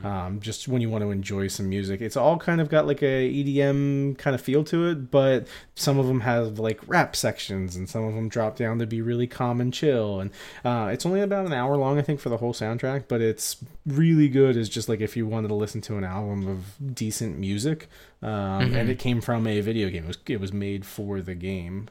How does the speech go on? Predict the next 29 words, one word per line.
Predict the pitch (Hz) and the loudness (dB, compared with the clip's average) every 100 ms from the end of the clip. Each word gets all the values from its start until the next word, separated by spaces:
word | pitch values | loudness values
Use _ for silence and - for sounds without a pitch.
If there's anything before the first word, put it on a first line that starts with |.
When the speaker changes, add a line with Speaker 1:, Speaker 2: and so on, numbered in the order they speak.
| 220 | -10
Speaker 2:
Um, | 123 101 87 92 | -8 -8 -8 -10
so | - 107 | -8 -8
I | 98 | -8
think | 98 110 | -8 -8
it's | 95 | -8
pretty, | - 107 98 95 - - - - _ _ | -8 -6 -6 -8 -14 -20 -20 -20 _ _
pretty | - 123 | -4 -4
cool. | - 92 - | -4 -6 -4
Speaker 3:
That's | 110 98 | -6 -6
awesome. | 98 104 | -8 -8
Speaker 1:
Mm-hmm. | 131 120 113 117 - _ _ _ _ _ - - - | -8 -6 -8 -12 -20 _ _ _ _ _ -20 -20 -12
I | - | -4
really | 151 165 220 | -2 0 -2
enjoy | 165 156 147 | -4 -4 -4
the | 127 - | -6 -10
Undertale | 104 151 - 107 82 | -12 -12 -12 -14 -14
soundtrack. | - 80 78 76 92 82 98 - | -14 -12 -12 -14 -14 -14 -14 -12
That | 101 | -10
was | 95 95 | -10 -10
all, | 90 87 87 - | -8 -10 -12 -14
um, | 85 85 82 82 82 - _ - | -12 -10 -12 -14 -16 -18 _ -16
done | 87 85 | -14 -12
by | 85 80 | -12 -14
the | 82 | -14
same | - 82 80 78 - | -14 -12 -12 -14 -16
person. | 85 80 - 82 85 - _ _ _ _ - | -14 -14 -14 -18 -20 -20 _ _ _ _ -8
Uh, | 87 85 85 85 82 85 85 - _ _ - | -6 -4 -4 -6 -6 -6 -8 -12 _ _ -6
that | 110 104 | -4 -4
one | 117 110 107 104 | -8 -10 -10 -12